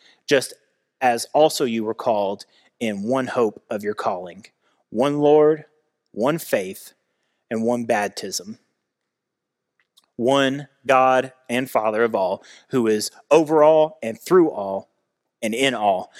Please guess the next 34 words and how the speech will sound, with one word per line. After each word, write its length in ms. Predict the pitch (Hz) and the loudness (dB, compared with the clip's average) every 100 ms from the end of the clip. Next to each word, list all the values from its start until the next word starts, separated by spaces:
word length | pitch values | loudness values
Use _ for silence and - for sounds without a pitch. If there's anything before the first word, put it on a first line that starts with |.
| - | -8
So 180 | - 147 - | 0 0 0
the, 300 | 135 127 123 | -2 0 0
the 260 | 151 127 117 _ _ _ - - - | -4 -6 -6 _ _ _ -20 -20 4
focus 380 | 220 220 131 - | 6 6 2 -4
there 300 | 120 113 117 | -2 0 0
is 320 | 131 127 117 | 0 -4 -2
the, 220 | 127 113 - 135 | -2 -2 -2 -2
the 100 | 143 | 0
unity, 520 | 151 214 143 - - _ - | 2 2 2 -4 -20 _ -4
the, 280 | 143 135 131 | 2 2 0
the 120 | 135 | -4
togetherness, 760 | - 135 147 180 131 95 87 - - - | -4 0 2 4 2 -4 -10 -12 -12 -2
that 200 | - 123 | -2 0
we 140 | 160 196 | 4 6
are 120 | 151 | 6
in 180 | 175 165 | 4 0
this 180 | - | -2
thing 240 | 143 127 120 | -4 -4 -6
together. 480 | 127 151 160 98 - - - | -2 0 0 -2 -14 -14 -4
And 220 | 151 147 | -4 -4
so 140 | - 160 | -6 -2
I 100 | 156 | -2
think 220 | - 226 | 0 0
about 200 | 175 131 | 2 0
the 80 | 131 | 0
fact 260 | 156 143 | -2 0
that 120 | 135 127 | -2 -2
if, 180 | 120 - | -6 -2
if 180 | 156 139 | 0 0
we 300 | 139 220 240 | 2 2 4
are 280 | 151 143 139 | 4 4 4
to 200 | - 123 | 0 -4
exalt 500 | 117 - 151 160 - | -2 2 2 2 -2
Christ 520 | - 120 95 - - | -2 -2 -4 -8 -10